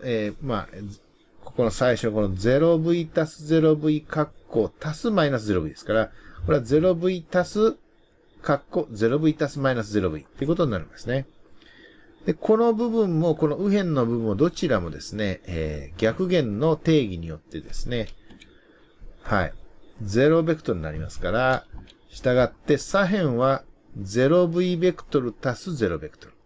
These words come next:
で、ゼロブイベクトル足すゼロベクトルっていうのは当然ゼロブイベクトルですね。で、右辺はそのままゼロベクトルですね。ということで、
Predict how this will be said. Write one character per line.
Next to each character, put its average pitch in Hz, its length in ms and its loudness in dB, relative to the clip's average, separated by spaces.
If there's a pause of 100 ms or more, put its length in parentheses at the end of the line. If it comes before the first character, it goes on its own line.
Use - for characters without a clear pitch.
で、 147 100 2
ゼ 147 160 4
ロ 226 100 6
ブ 240 140 -2
イ 240 40 -4
ベ 233 140 -4
ク - 60 -12
ト 185 140 2
ル 127 40 0
足 110 200 -6
す 104 100 -10
ゼ 113 80 4
ロ 117 80 0
ベ 110 100 0
ク 104 60 -6
ト 101 100 -2
ル 87 40 -6
っ - 20 -8
て - 80 -6
い - 20 -2
う 85 40 -4
の 82 40 -8
は - 40 -12
当 113 120 0
然 98 160 -2
ゼ 90 160 2
ロ 92 100 2
ブ 85 120 -4
イ 78 80 -4
ベ 73 100 -10
ク - 100 -18
ト - 80 -20
ル - 40 -20
で - 60 -20
す - 80 -14
ね。 131 180 -8 (720)
で、 165 80 4
右 233 120 4
辺 254 180 4
は 120 80 2
そ - 120 -6
の 120 100 -2
ま 110 160 0
ま 147 120 2
ゼ 90 160 -4
ロ 78 100 -4
ベ 78 100 -6
ク - 80 -16
ト - 60 -20
ル - 60 -20
で - 80 -20
す - 60 -18
ね。 135 180 -8 (720)
と 220 80 2
い 226 40 4
う 220 40 0
こ 214 80 2
と 180 100 4
で、 160 280 2